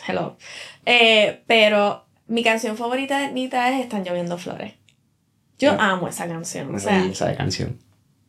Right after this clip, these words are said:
Speaker 1: eso está en mi infancia impregnado. Esa canción como que es core memory. ¿Tú estuviste en el momento en que compones esa canción o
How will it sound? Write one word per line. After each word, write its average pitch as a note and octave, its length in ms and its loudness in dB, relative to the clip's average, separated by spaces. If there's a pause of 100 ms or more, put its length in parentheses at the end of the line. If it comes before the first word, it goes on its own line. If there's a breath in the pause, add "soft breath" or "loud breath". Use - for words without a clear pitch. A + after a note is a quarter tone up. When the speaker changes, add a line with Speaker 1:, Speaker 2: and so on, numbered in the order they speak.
(880)
Speaker 1:
eso B3+ 200 2
está D#4 480 2
en A#3+ 240 -2
mi A3 120 0
infancia C#4 720 -2
impregnado. F#3 1080 -2 (720)
Esa A#3+ 160 -2
canción E4+ 420 0
como A#3 220 -2
que G#3 400 2
es C#4 80 -4 (440)
core C#4 300 6
memory. D#3+ 540 -4 (680)
¿Tú C4 100 2
estuviste F4+ 760 2
en E4 80 0
el D#4+ 100 0
momento D4+ 460 -4
en C#4 200 -2
que A#3+ 360 0
compones G3+ 720 -2
esa D4 200 -4
canción C#4+ 720 0 (180)
o G3+ 1080 2